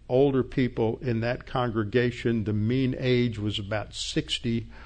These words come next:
And, but they didn't have a lot of, those leaders didn't have a lot of wisdom. They didn't have a lot of spiritual maturity. There were one or two that did.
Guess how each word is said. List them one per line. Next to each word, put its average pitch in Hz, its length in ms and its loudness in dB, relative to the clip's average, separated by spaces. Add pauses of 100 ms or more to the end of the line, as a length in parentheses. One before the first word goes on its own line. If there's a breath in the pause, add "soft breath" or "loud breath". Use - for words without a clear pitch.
(640 loud breath)
And, 123 320 0
but 120 200 0
they 135 100 6
didn't 170 220 4
have 165 240 2
a 151 40 2
lot 143 220 4
of, 135 80 -2
those 127 240 2
leaders 139 380 4
didn't 135 160 0
have 127 200 -2
a 110 60 -4
lot 120 240 2
of 98 140 -2
wisdom. 107 680 0
They 117 80 0
didn't 120 200 4
have 120 140 0
a 110 40 -2
lot 110 260 0
of 104 100 -6
spiritual 117 600 2
maturity. 107 580 2
There 113 160 0
were 107 140 0
one 123 240 2
or 113 100 0
two 113 300 0
that 98 260 -10
did. 110 400 0